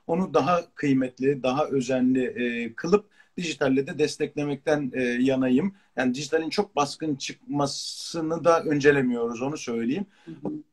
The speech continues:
Speaker 1: E, bizim ülkemiz bu hususlarda zaten sıkıntı çeken bir ülke olmadığı için elimizden geldiğince çalışmaya devam ediyoruz.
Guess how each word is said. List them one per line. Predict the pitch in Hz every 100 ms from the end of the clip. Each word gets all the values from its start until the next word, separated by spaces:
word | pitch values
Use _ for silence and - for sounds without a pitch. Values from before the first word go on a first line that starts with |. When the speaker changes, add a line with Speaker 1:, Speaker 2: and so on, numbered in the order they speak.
| _ _ -
Speaker 1:
E, | 151 143 139 139
bizim | 147 160
ülkemiz | 147 160 147 127
bu | 143
hususlarda | 139 139 - 143 131 127
zaten | 123 151 120
sıkıntı | 113 - - 131
çeken | - 135 131 120
bir | 123
ülke | 127 117
olmadığı | 127 170 135 127 196
için | 131 165 185 - _ _
elimizden | - 156 139 120 127
geldiğince | 127 123 107 113 113 151 -
çalışmaya | - 127 - 120 131
devam | 120 117 107
ediyoruz. | 98 104 101 -